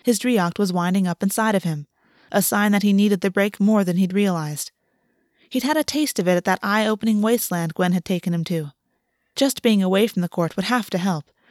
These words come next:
and he'd noticed that Gwen hadn't been leaving as often at a time when he may have benefited from it the most. "At the very least, the static buzz of Seelie in the back of my head will disappear for a time."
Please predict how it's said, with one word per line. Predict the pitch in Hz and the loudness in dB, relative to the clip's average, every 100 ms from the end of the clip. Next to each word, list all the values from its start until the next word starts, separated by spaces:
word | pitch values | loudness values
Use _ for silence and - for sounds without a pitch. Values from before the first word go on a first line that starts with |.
| - | -6
and | 226 | 0
he'd | 233 | 2
noticed | 226 254 208 - | 2 2 0 -2
that | 190 | -2
Gwen | 220 220 | 0 0
hadn't | 220 285 269 | -2 -4 -2
been | 240 | 0
leaving | 240 254 202 | 2 2 2
as | 175 | 2
often | 180 170 - 175 | 0 -2 -2 -2
at | 175 | 0
a | |
time | 180 185 185 190 | -2 -2 0 2
when | 190 | 2
he | 190 | 2
may | 185 214 | 2 2
have | 185 | 0
benefited | 175 170 175 190 180 | -2 -2 0 -2 -2
from | - 196 | -2 -2
it | 196 | 0
the | |
most. | 202 214 170 - - - _ _ _ _ _ _ _ _ _ _ _ _ _ _ _ - | 0 0 -2 -4 -10 -16 _ _ _ _ _ _ _ _ _ _ _ _ _ _ _ -16
"At | 196 | -10
the | |
very | 208 208 185 | -6 -4 -2
least, | 196 180 151 - - _ | -2 -2 -4 -8 -12 _
the | - | -10
static | - 214 202 - | -6 -4 -6 -6
buzz | 196 180 | -4 -4
of | 180 | -4
Seelie | - 214 202 160 | -4 -2 -2 -4
in | 160 | -4
the | |
back | 180 180 - | -4 -4 -6
of | 190 | -4
my | 180 | -4
head | 185 185 - | -2 -4 -6
will | 165 | -10
disappear | 165 175 - 160 151 | -10 -10 -10 -10 -10
for | 170 | -12
a | 156 | -12
time." | 170 160 170 | -10 -10 -12